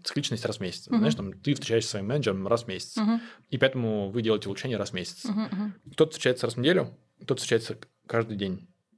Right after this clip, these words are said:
Speaker 1: По факту количество работы будет сделано примерно одинаковое.
Speaker 2: Мгм.
Speaker 1: Поэтому сокращать циклы.
Speaker 2: Мгм, мгм.
Speaker 1: Ну вот, ну и там, знаешь, главная фраза,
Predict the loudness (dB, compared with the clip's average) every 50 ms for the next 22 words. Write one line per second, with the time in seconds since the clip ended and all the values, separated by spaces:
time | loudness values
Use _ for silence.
0 | _ _ _ _ _ _ _ _ -4 0 0 0 0 0 -2 0 0 -2 0 -2
1 | 2 2 2 0 0 -4 -4 -2 -2 -2 -2 -4 -8 -16 _ -4 0 2 2 2
2 | 2 0 0 -2 -4 -4 -6 -2 0 2 2 0 0 -4 -14 _ _ _ _ _
3 | _ 0 0 0 0 -2 -2 -4 -6 -8 -10 -14 -18 -20 _ _ _ _ -10 -6
4 | 0 0 0 0 2 -2 -4 -4 -4 -10 -12 -14 _ _ 4 6 6 6 4 4
5 | 2 0 0 -2 -4 -8 -18 _ _ _ _ _ _ _ _ -20 -20 -20 -20 -20
6 | -20 -20 -10 _ 4 6 8 8 6 6 2 -8 -6 0 2 4 6 6 6 4
7 | 4 4 2 0 0 -2 -6 -8 -10 _ -2 0 0 2 4 4 4 4 4 0
8 | 0 2 4 4 6 6 6 6 4 2 -2